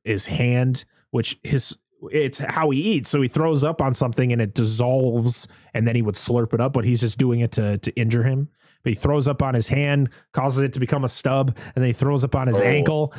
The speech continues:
Speaker 1: and it, you just see the separation of his freaking leg from his foot, and you're like,
Speaker 2: Oh, it's
Speaker 1: "Oh,
Speaker 2: so good.
Speaker 1: Jesus." And then he's about to do it to his face,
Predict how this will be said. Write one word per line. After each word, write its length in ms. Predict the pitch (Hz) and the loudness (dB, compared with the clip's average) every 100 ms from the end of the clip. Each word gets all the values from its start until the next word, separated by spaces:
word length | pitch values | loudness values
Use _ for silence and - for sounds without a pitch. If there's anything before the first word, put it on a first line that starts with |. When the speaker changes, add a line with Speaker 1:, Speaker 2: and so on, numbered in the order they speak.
| - - | -18 -6
Speaker 1:
and 200 | 123 117 | 0 0
it, 160 | 113 - | -2 0
you 140 | 127 | 0
just 180 | 120 - | 0 0
see 120 | 147 | 0
the 80 | 123 | 0
separation 600 | - 120 131 123 123 127 | -2 -2 0 0 0 0
of 80 | 113 | 0
his 160 | 107 | -2
freaking 440 | - - 131 120 107 | -4 -6 -2 -2 0
leg 280 | 107 110 113 | 0 0 0
from 140 | 120 | -2
his 100 | 104 - | -2 -6
foot, 340 | - 113 135 | -4 -2 -2
and 80 | 123 | -2
you're 120 | 107 | -2
like, 140 | 117 - | -2 0
Speaker 2:
Oh, 340 | 294 311 269 | 2 2 2
it's 80 | 165 | 2
Speaker 1:
"Oh, 40 | |
Speaker 2:
so 100 | 113 | 2
good. 60 | 92 | 0
Speaker 1:
Jesus." 540 | 220 254 247 135 113 - _ _ _ 147 | 0 2 0 0 -4 -6 _ _ _ 0
And 120 | 147 | 2
then 140 | 160 | 2
he's 140 | 160 151 | 2 2
about 340 | 123 131 135 | 0 0 2
to 100 | 127 | 0
do 180 | 120 120 | 2 0
it 100 | - | 0
to 140 | 117 | 0
his 480 | 104 104 101 98 - | 0 2 2 0 -2
face, 500 | - 120 117 - - | -2 0 0 0 -6